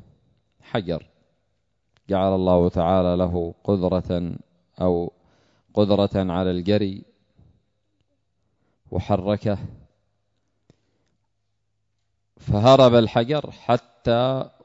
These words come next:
وصل إلى موضع فيه تجمع لبني إسرائيل وقف، فجاء موسى وأخذ ثيابه، فرآه بنو إسرائيل ولم يجدوا فيه عيباً ولا عاهة.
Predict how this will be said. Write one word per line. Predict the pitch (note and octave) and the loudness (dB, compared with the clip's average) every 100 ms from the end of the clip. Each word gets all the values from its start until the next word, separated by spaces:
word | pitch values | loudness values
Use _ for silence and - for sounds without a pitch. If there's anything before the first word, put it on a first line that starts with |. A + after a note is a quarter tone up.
| - _ _ _ _ _ - | -20 _ _ _ _ _ -2
وصل | A#2+ B2+ B2 A#2+ | 0 2 0 2
إلى | A2+ A2 A2 G2+ | 2 2 2 2
موضع | G#2 B2 A#2 A2+ G#2+ G#2+ | 0 0 2 4 4 2
فيه | F#2+ G#2+ G#2+ G2+ | 0 0 2 0
تجمع | - G2+ F#2+ A2 G#2 G2 F#2+ | 0 0 2 4 4 2 2
لبني | F#2 G2+ F#2+ F#2+ | 2 2 2 0
إسرائيل | F#2+ - G2+ A#2 C#3 | -2 -2 -2 -2 0
وقف، | G#2+ F2 - G#2+ - - _ _ _ _ _ _ _ _ _ _ _ _ _ _ | -2 -2 -6 -8 -8 -14 _ _ _ _ _ _ _ _ _ _ _ _ _ _
فجاء | G#2+ G#2 A#2+ A#2 | 0 4 6 8
موسى | A2+ A2+ - | 6 4 6
وأخذ | A2 G2+ G2+ G2+ G#2 G2 | 8 8 6 2 0 0
ثيابه، | F#2 F2+ G2 G2 F#2 G#2 - - - _ _ _ _ _ _ _ - | -2 0 2 2 0 -2 -6 -14 -20 _ _ _ _ _ _ _ -20
فرآه | - G2+ G2 G2+ A2 G#2 G2 | -4 0 2 4 4 4 4
بنو | G2 G2 | 2 2
إسرائيل | F#2+ - F#2 F2 G2 G#2+ A#2 - _ _ - | -2 -2 0 0 0 -2 -6 -12 _ _ -4
ولم | F#2+ A2 A#2 A#2 | 2 4 4 2
يجدوا | B2 B2 A#2+ A#2+ | 2 4 6 4
فيه | B2+ A#2 A#2 | 4 2 4
عيباً | G2+ A2 G#2+ G#2+ G2+ F2 C2 _ - | 4 4 2 0 -2 -6 -12 _ -8
ولا | F#2+ G2+ G2+ | 0 2 2
عاهة. | F2+ G2+ F#2+ F2+ | 4 2 2 -2